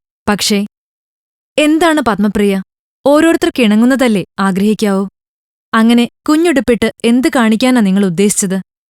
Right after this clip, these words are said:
അതിനിവിടെ നല്ല തൊടുത്ത ആപ്പിൾ പോലുള്ള ഒന്നാന്തരം നായികമാരില്ലേ? ചെറിയ രണ്ട് പീസ് തുണി കാണിച്ചാൽ മതി. ഏത് ദേശത്താണെങ്കിലും ഏത് ഭാഷയിലുള്ളവളാണെങ്കിലും പറന്നെത്തും. നിങ്ങൾക്ക്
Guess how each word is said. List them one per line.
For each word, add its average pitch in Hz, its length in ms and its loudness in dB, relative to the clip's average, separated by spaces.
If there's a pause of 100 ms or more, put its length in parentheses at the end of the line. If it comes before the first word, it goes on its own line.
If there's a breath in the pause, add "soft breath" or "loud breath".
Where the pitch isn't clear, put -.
(420)
അതിനിവിടെ 220 540 2 (240)
നല്ല 269 300 2
തൊടുത്ത 226 400 0 (120)
ആപ്പിൾ 254 360 0
പോലുള്ള 208 480 0
ഒന്നാന്തരം 262 520 2
നായികമാരില്ലേ? 190 720 0 (340)
ചെറിയ 320 340 2
രണ്ട് 240 280 2
പീസ് 262 300 -2
തുണി 226 220 2
കാണിച്ചാൽ 226 360 2
മതി. 175 280 -4 (440)
ഏത് 247 320 0
ദേശത്താണെങ്കിലും 202 720 0 (180)
ഏത് 277 260 0
ഭാഷയിലുള്ളവളാണെങ്കിലും 208 1120 0 (200)
പറന്നെത്തും. 220 520 0 (640)
നിങ്ങൾക്ക് 214 480 0